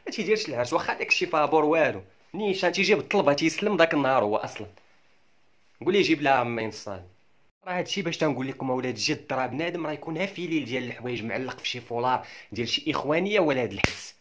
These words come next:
من اكثر الناس تنتعاملوا معاهم في حياتنا اليوميه اخوان،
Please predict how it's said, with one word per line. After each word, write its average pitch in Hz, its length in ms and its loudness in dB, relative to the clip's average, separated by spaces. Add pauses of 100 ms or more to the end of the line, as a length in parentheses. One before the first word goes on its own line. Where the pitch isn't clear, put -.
(180)
من 214 100 0
اكثر 233 300 6
الناس 220 260 4
تنتعاملوا 202 480 2
معاهم 190 220 8
في 196 80 -6
حياتنا 190 300 2
اليوميه 196 460 4
اخوان، 190 340 8